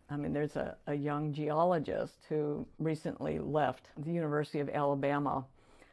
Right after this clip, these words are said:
uh, actually before his tenure decision, saying, you know, "I don't wanna play this game. You know, I know what it takes to succeed here.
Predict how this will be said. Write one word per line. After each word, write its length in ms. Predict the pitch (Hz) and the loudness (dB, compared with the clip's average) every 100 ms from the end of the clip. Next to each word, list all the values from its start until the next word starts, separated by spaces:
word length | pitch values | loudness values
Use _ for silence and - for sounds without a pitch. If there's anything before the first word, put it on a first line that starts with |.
| _ - | _ -8
uh, 320 | 139 139 135 | -4 -2 -2
actually 320 | - 160 - 151 | -2 -2 -2 -2
before 420 | 147 139 151 151 | -2 0 2 2
his 220 | 151 151 | 2 -4
tenure 340 | - 180 180 | -2 2 2
decision, 720 | 143 135 - - - - 127 - - | 2 0 -4 -4 -4 -4 -6 -8 -4
saying, 380 | 147 131 131 147 - - - - _ _ _ _ - | -4 -4 -6 -8 -18 -20 -20 -20 _ _ _ _ -4
you 60 | |
know, 120 | 170 - - | 0 0 2
"I 120 | 208 | 4
don't 160 | 226 196 | 4 4
wanna 240 | 170 170 | 2 0
play 260 | 160 185 170 | 0 2 2
this 220 | 156 - | 2 -2
game. 320 | - - 131 - - - _ - - | -6 -4 -6 -8 -20 -20 _ -20 -10
You 80 | 156 | -4
know, 100 | - - | -2 0
I 80 | |
know 180 | 156 156 | 2 4
what 140 | 165 185 | 4 4
it 140 | 202 | 0
takes 420 | - 165 - - - - _ _ _ _ _ _ - | 0 0 0 -4 -20 -20 _ _ _ _ _ _ -10
to 80 | 165 | -8
succeed 480 | - 175 - 156 143 | -4 -6 -2 -2 0
here. 240 | 147 - | 0 -2